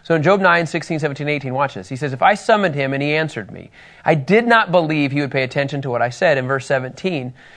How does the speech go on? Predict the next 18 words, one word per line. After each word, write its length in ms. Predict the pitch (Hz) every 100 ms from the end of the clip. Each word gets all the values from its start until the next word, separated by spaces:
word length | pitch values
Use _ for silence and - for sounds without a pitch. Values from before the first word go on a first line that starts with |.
| - -
he 120 | -
then 180 | 143 123
says 260 | 147 131
this, 220 | 147 135
"He 100 | 147
batters 400 | 135 147 170 190
me 160 | 170 160
with 160 | 147 143
a 60 |
whirlwind 680 | 127 143 196 190 117 113 120
and 200 | 143 147
multiplies 580 | 185 226 226 220 190 175
my 200 | 170 147
wounds 580 | 139 175 180 139 135 143
without 340 | 131 127 147
cause." 360 | 185 196 117 123
Verse 180 | 135
eighteen, 480 | 156 - 175 165 123